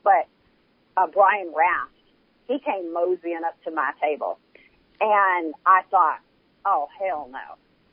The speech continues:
This is not good," <laughs> right? <laughs> And I think a lot of the other people at my table probably didn't know who he was because at that time he wasn't nearly as well known as he is now,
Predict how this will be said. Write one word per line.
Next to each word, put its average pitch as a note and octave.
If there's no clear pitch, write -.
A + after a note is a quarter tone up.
This G#3+
is F3
not E3
good," C3+
<laughs> -
right? D#3
<laughs> D#4+
And C#4
I D4
think F#4+
a F4
lot B3
of C4
the A#3+
other G#3+
people A3+
at -
my F#3
table G#3+
probably A3
didn't G#3
know F3+
who G#3
he F3+
was E3+
because F3
at -
that G#3
time F#3+
he F#3+
wasn't F#3
nearly G3+
as D#3
well E3+
known E3+
as E3
he D#3+
is D3+
now, E3+